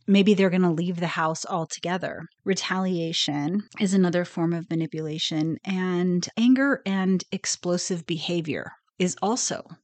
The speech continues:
a form of manipulation. So if you are a parent who finds themselves kind of walking on eggshells because you don't wanna be the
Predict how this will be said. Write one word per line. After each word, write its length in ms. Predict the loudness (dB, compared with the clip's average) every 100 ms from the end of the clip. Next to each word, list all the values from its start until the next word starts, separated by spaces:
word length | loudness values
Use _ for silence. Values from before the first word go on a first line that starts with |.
| _ -10
a 80 |
form 380 | -6 -4 -2 -2
of 160 | -4 -2
manipulation. 880 | 0 -2 -2 -6 -4 -4 -6 -6 -6
So 240 | -4 -4
if 180 | -4 -6
you 420 | -2 0 0 0
are 160 | -2 -4
a 40 |
parent 580 | -6 -8 -4 -2 -4 -6 -12 -10
who 420 | -6 -4 -4 -6 -10 -18 -20 -20 _ _ _ _ _
finds 340 | 0 4 4 2
themselves 640 | -4 -4 -4 -4 -6 -8
kind 200 | -6 -6
of 120 | -8
walking 800 | -6 -4 -4 -2 0 2 2 0 -2
on 420 | -4 -2 0 -2 -2
eggshells 720 | -4 -2 -2 -2 -2 -4 -6 -8
because 520 | -8 -4 -2 -4 -4
you 200 | -2 0
don't 240 | 0 -2
wanna 280 | -2 0 -2
be 340 | -2 -2 -2
the 340 | -2 -2 -2